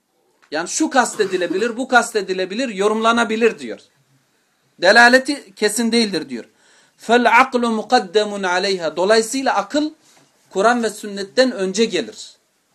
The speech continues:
diyor. Bakın ku-, aklı nasıl? Kur'an ve sünnete takdim etti, önce ge-, çıkardı. Şunu demek istiyor, mutevatir olarak gelirse diyor, aklımıza danışırız,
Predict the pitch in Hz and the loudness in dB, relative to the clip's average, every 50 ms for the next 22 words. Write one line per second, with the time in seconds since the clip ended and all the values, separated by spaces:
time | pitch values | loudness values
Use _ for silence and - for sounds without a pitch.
0 | _ _ _ - 120 117 107 123 156 196 196 - 202 175 - 202 - 151 - 180 | _ _ _ -16 -14 -14 -10 -6 -6 -6 -6 -6 -10 -10 -10 -10 -12 -8 -4 -2
1 | 196 196 196 226 247 247 240 226 233 - 254 294 294 - _ _ _ _ _ _ | -4 -2 -2 -4 -2 -2 -2 -2 -2 -4 -4 -4 -6 -10 _ _ _ _ _ _
2 | _ _ _ _ _ _ _ - 185 202 220 233 233 226 220 214 208 - 208 202 | _ _ _ _ _ _ _ -4 0 2 2 2 2 0 -4 -6 -8 -10 -8 -8
3 | 208 208 - 240 233 - 208 190 - - 208 214 196 175 147 - - - 131 143 | -8 -6 -6 -6 -6 -6 -8 -8 -8 -8 -8 -6 -6 -6 -8 -8 -10 -10 -10 -8
4 | 160 170 180 185 - - - _ _ - - - - 123 110 110 - - _ _ | -8 -6 -6 -8 -8 -10 -14 _ _ -20 -16 -12 -10 -10 -10 -12 -16 -20 _ _
5 | _ _ _ _ _ _ _ _ _ _ _ - - 226 254 294 247 262 254 226 | _ _ _ _ _ _ _ _ _ _ _ -10 -6 -4 -2 0 0 0 0 0
6 | 208 196 - - - - 208 240 240 233 233 226 247 240 240 240 240 240 254 233 | -4 -6 -10 -14 -14 -10 -8 -8 -8 -8 -8 -6 -2 0 0 0 0 -2 -4 -4
7 | 233 233 233 233 226 208 202 220 233 254 262 247 - - 190 185 190 247 285 285 | -4 -2 -2 -4 -4 -4 -4 -4 -4 -2 -4 -6 -6 -8 -8 -8 -8 -10 -12 -12
8 | - _ _ _ _ _ _ _ _ _ _ _ _ - 175 208 - 233 233 247 | -14 _ _ _ _ _ _ _ _ _ _ _ _ -2 -2 -2 -2 -4 -6 -6
9 | 247 233 254 254 247 240 226 214 208 190 - - 196 240 277 254 - - - | -2 0 0 0 2 0 0 0 -4 -6 -6 -6 -6 -6 -6 -8 -12 -18 -20